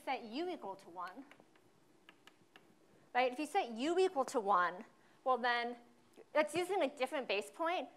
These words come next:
but it's still giving you back S three, and we still know that the element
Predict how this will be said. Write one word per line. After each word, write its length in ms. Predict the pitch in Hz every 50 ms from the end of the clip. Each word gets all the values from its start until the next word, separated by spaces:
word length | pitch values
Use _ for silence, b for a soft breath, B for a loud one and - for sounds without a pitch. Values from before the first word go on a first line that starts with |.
| - _
but 100 | - 240
it's 160 | 247 247 -
still 380 | - - - - 330 339 359 349
giving 380 | - - 285 247 285 269 254 247
you 80 | 226
back 260 | 190 220 208 208 - -
S 300 | - 202 208 - - -
three, 400 | - 220 233 247 262 285 294 285 B B B B
and 60 | 240
we 60 | 247
still 300 | 247 - - - 269 262
know 220 | 262 247 247 254 240
that 100 | 233 226
the 160 | 233 226 -
element 480 | 214 214 220 220 214 214 208 202 202